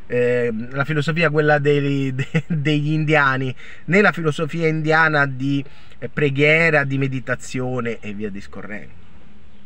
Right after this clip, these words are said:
Quindi, per concludere, viviamo in un momento di grandi buffoni. Viviamo in un momento in cui siamo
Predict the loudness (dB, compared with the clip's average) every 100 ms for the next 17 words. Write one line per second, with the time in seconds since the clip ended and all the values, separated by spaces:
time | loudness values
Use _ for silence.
0 | -12 -12 -12 -12 -12 -10 -12 -6 0 2
1 | 2 0 -2 -4 -12 -12 -12 -12 -12 -12
2 | -2 4 6 6 6 4 4 0 -12 -6
3 | -2 -2 0 -2 0 -2 -2 -4 -10 -12
4 | -12 -10 -10 -12 -12 -12 -12 -12 -12 -12
5 | -12 -12 -10 -12 -12 -12 -10 -10 -8 -2
6 | 2 6 6 4 -2 -4 -10 -12 -12 -6
7 | -4 -2 0 0 -2 -6 -8 -10 -10 -12
8 | -12 -8 -6 -4 -4 -2 -4 -6 -8 -8
9 | -8 -6 -6 -6 -8 -10 -12 -12 -12 -12
10 | -12 -12 -12 -12 -12 -12 -8 -4 2 4
11 | 4 2 0 0 0 0 0 -4 -8 -6
12 | -4 -4 -8 -12 -6 -4 -4 -6 -4 -4
13 | -6 -8 -12 -10 0 2 4 0